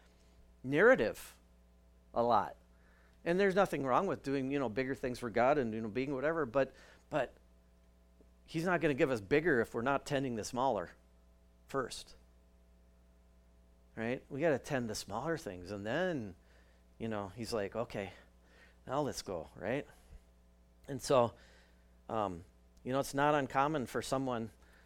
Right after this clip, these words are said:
who is called to a p-, particular field to become distracted by that, right? And they lo-, they can lose focus. They might even wander,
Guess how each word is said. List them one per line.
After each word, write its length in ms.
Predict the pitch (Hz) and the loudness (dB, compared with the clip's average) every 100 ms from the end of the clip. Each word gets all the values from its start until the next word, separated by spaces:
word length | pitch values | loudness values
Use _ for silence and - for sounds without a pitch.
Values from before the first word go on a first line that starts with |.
| _ _ - | _ _ -8
who 120 | 135 | -4
is 100 | 123 | -4
called 280 | - 131 120 | 2 2 2
to 100 | 127 | -2
a 40 | |
p-, 160 | - 135 - - | -2 -2 -2 -6
particular 460 | 147 147 - 123 | -4 -4 -4 -6
field 300 | 110 143 147 | -4 -4 -4
to 60 | 131 | -6
become 300 | 123 - 147 | -8 -6 -4
distracted 680 | 143 - 104 151 - - 95 - - 104 | -6 -4 -6 -6 -10 -12 -14 -20 -16 -8
by 160 | 101 | -6
that, 260 | 90 80 - - _ _ - | -6 -8 -14 -20 _ _ -8
right? 260 | 117 135 - - - - - | -6 -6 -8 -20 -20 -16 -6
And 80 | |
they 80 | 123 | -2
lo-, 160 | 131 147 | 0 0
they 120 | 131 | -2
can 140 | 139 | -4
lose 160 | 127 117 | -4 -6
focus. 640 | - 131 151 - - - - - _ _ _ _ - _ _ - - _ _ - - - - 113 | -2 -2 -2 -6 -8 -14 -18 -20 _ _ _ _ -20 _ _ -20 -20 _ _ -20 -20 -20 -14 -6
They 120 | 127 | 0
might 200 | 165 170 | 2 2
even 360 | 156 139 113 | 0 -2 -2
wander, 540 | 104 131 160 135 85 | 0 0 0 0 -2